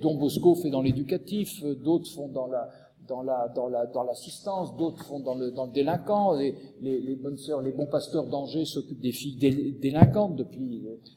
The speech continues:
depuis tout le dix-neuvième siècle, et cetera, et cetera, et cetera. La, l'Église est très présente dans ces domaines. Et en période de laïcisation, euh,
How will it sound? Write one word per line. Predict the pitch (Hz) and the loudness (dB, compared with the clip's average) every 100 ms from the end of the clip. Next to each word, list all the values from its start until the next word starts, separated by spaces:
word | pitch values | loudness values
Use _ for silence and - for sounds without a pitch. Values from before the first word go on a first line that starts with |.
| - | -18
depuis | 110 135 | -14 -12
tout | - 160 | -6 -6
le | |
dix-neuvième | 135 139 143 160 165 | -4 -2 0 0 0
siècle, | - 208 143 | -2 -2 -2
et | |
cetera, | - 139 156 170 | -6 -4 -2 -2
et | |
cetera, | 151 170 165 | -4 -4 -4
et | |
cetera. | 127 131 - - - - 147 | -6 -16 -18 -20 -14 -2 4
La, | - 170 | 4 8
l'Église | 175 247 233 | 6 6 4
est | 170 | 2
très | - 226 | 2 0
présente | 226 220 214 220 139 | 4 4 4 0 0
dans | 123 135 123 | -2 -2 -4
ces | 143 | -8
domaines. | 120 110 101 - - _ _ - _ 135 | -10 -10 -12 -16 -20 _ _ -20 _ -4
Et | 135 - | -4 2
en | 208 | 2
période | 226 240 196 208 220 143 - | 6 6 6 6 6 4 4
de | 143 | 4
laïcisation, | 139 175 147 - 123 139 - 190 247 294 262 - - _ _ _ - | 6 2 2 0 0 -2 -2 -2 -2 -2 -4 -16 -20 _ _ _ -2
euh, | 135 131 127 110 | 2 2 2 2